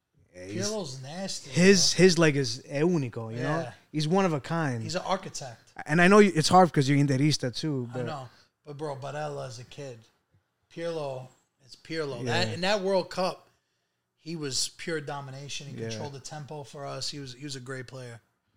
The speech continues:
Speaker 1: Okay. Uh, Verratti. I'm sorry. Let me go in the right order. Gattuso or Verratti?
Speaker 2: See, now,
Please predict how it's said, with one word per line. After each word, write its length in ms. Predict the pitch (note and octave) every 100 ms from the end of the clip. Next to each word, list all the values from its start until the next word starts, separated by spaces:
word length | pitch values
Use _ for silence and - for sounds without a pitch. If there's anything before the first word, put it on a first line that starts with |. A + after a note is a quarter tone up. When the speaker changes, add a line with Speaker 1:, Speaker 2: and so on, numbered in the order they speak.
| _ _ _ -
Speaker 1:
Okay. 400 | C#3 D3 C3 C3 - _ _
Uh, 500 | C#3 C3+ C#3 C#3 C#3 - _ _ _ _ C3
Verratti. 760 | C#3+ D3 F3 G3 A3+ A3+ G#3+ - _ -
I'm 100 | C3
sorry. 340 | D#3+ C#3+ B2
Let 100 | B2
me 80 | C3+
go 120 | D3 C#3+
in 80 | C3+
the 80 |
right 160 | B2+ B2+
order. 300 | B2+ A#2+ A#2 _ _ _ _ _
Gattuso 800 | C#3 D3 - G#3+ G#3 A#3+ A#3 A3+ - -
or 120 | D3
Verratti? 640 | D3 C#3+ C#3 - B2 G2+ _ _ _ _ _ _ _ _ _ _ _ _ -
Speaker 2:
See, 300 | - G3 G#3
now, 340 | F3+ D#3+